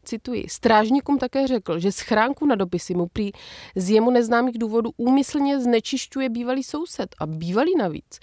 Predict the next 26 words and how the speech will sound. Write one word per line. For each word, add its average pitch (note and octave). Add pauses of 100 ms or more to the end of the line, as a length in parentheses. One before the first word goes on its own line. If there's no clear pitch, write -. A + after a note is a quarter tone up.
(320)
"Protože A3+
ten B3
dům D#4
opustil B3
před B3+
příjezdem B3
strážníků, F3+
ten F3
Vyškován, D#3
zdá E3
se, E3+ (360)
nemohl A3+
se D4
s -
nimi C#4+
podělit A#3
o A#3
důvody, F#3+ (160)
které A3
ho F#3+
vedou G3
k -
jeho A3
údajnému G3+
nepochopitelnému F#3
chování." B3